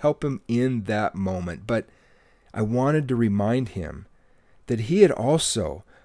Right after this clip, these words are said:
put a lot of time and effort into strengthening his own foundation,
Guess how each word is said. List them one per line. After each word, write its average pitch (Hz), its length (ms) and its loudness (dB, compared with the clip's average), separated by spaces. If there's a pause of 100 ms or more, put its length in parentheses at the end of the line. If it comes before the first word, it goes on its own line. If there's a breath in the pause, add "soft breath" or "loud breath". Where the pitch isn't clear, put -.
put 131 140 0
a 113 80 2
lot 101 300 2
of 143 160 -6
time 110 420 0
and 110 180 -2
effort 104 380 -4
into 104 220 0
strengthening 131 800 -2
his 110 180 0
own 139 200 0
foundation, 85 720 -4